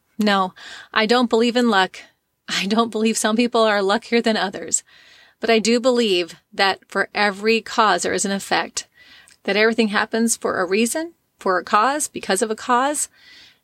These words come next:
and there are no accidents, because everything is bound by that law of cause and effect. If A, then B, and there is never a deviation. It's not if A, then C. No, it's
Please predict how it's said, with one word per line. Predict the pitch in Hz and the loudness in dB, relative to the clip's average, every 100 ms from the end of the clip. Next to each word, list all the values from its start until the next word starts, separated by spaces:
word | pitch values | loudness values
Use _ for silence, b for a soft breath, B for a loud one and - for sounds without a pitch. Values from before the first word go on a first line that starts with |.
| - | -8
and | 214 214 208 | -4 0 2
there | 214 | 4
are | 220 | 4
no | 202 190 | 4 0
accidents, | - 190 - - - - - _ _ _ - | 0 -2 -4 -6 -8 -10 -12 _ _ _ -10
because | 220 - - 254 220 160 - - | -10 -4 0 2 2 0 -4 -6
everything | 196 220 214 196 185 185 b _ _ _ - | -2 0 0 -2 -4 -8 b _ _ _ 0
is | 202 202 - | 2 0 -2
bound | - 202 226 226 | -2 2 2 2
by | 196 190 | 2 2
that | 196 196 | 2 0
law | 214 247 233 - | 0 0 -2 -4
of | 202 175 | -8 -10
cause | - 190 185 | -4 -2 -2
and | 196 | -4
effect. | 214 156 117 - - _ _ _ _ _ | -4 -6 -6 -10 -14 _ _ _ _ _
If | 214 - | 0 0
A, | - 202 247 | 0 2 2
then | 214 214 | 2 0
B, | 220 214 170 - _ - | 2 0 -2 -6 _ -6
and | 196 | -2
there | 190 | 0
is | 185 - | -2 -2
never | 190 190 190 196 190 - | -4 0 2 2 0 -2
a | 196 | -6
deviation. | 208 190 185 220 - - 226 | -6 0 2 2 0 -4 -10
It's | - 214 | -4 0
not | 202 196 | 2 2
if | 196 | 0
A, | 214 208 | -2 0
then | 196 180 | 0 -4
C. | - 254 | -2 -2
No, | 196 233 | 0 0
it's | 180 | -2